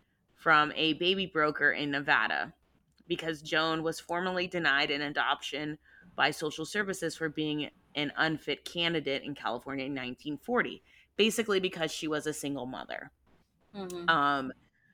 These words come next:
Speaker 1: Christina Crawford's adoption story is very fishy. Um, there is no, like, official birth certificate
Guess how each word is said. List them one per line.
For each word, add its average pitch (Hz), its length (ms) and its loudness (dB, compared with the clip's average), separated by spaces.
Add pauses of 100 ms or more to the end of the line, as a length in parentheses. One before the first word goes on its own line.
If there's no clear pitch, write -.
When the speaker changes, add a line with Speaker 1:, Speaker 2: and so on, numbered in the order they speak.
(180)
Speaker 1:
Christina 262 560 0
Crawford's 202 640 2 (160)
adoption 175 680 4
story 151 440 0
is 139 240 -4
very 131 400 -2
fishy. 143 640 -6 (460)
Um, 143 520 0
there 165 280 6
is 165 180 0
no, 170 800 2 (680)
like, 117 640 0 (340)
official 156 840 0
birth 147 340 -2
certificate 269 1120 0